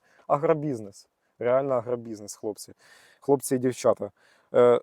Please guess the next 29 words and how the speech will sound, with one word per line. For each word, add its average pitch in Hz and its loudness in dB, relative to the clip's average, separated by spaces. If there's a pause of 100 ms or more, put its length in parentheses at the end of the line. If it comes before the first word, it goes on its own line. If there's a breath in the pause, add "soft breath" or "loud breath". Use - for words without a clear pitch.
саме 196 4
цікаве, 208 6
напевно, 156 4
в 127 -14
даному 147 0
авто, 185 -2
так - -8
як 135 -10
це - -4
Land 147 -2
Cruiser 139 -6
Prado, 175 -2
це - -8
все-таки 139 -6 (500 soft breath)
автомобіль 156 2
для 127 2
бездоріжжя. 139 0
Спроєктовувався 143 -2
він, 131 -8
по 131 -10
крайній 143 0
мірі, 139 0
так, 220 2
хоча - -2
він 147 0
виконує 151 0
функції 160 -6
всіх - -6
автомобілів. 117 -6